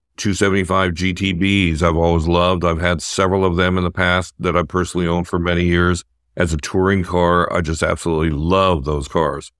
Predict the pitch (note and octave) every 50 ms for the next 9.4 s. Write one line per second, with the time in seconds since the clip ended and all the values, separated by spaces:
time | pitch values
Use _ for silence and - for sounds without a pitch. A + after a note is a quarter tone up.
0 | _ _ _ _ - E2+ F2 E2+ F#2+ G2+ G2+ G#2 G2 F#2 F2+ F#2+ F#2+ - - F#2+
1 | F2+ G2 F#2 F2+ - G#2 G2 G2+ G2+ G2 - - G2+ G2+ G2 G2+ G#2 G2 F#2+ -
2 | - F2+ F#2 F#2 F#2 F#2 F#2 F#2 F2+ - - G2+ G2 F2 F2+ F#2 F2 D2+ E2+ E2
3 | E2+ - - - C3 B2+ D3 B2+ - A2 G#2+ G#2 G2+ - _ _ _ _ _ _
4 | _ - - F#2 F2 E2 - G2+ A2+ G#2+ G2 G2 G2 F#2+ F2+ F2 - - _ _
5 | _ - F#2+ F#2+ F#2+ D#2+ F2+ F2+ F2+ F2+ F2+ E2+ - - - - G#2+ G2 - -
6 | F2+ F#2+ F2+ E2 E2+ F2 F2 F2+ G2+ F#2+ - - - G2 F2+ - - B2+ - -
7 | F#2+ F#2+ F#2+ E2+ D#2 D#2+ - - - F#2+ F#2+ F#2 E2 E2+ E2 D#2+ D2+ F2+ E2+ D2+
8 | D#2 F#2 F#2 F#2+ G2 F2+ F2 G#2 F#2+ - - C#2+ D#2 E2+ F2+ G2 G#2+ A2 A2+ A2+
9 | G#2+ G2 - F#2+ G#2 G#2 G2+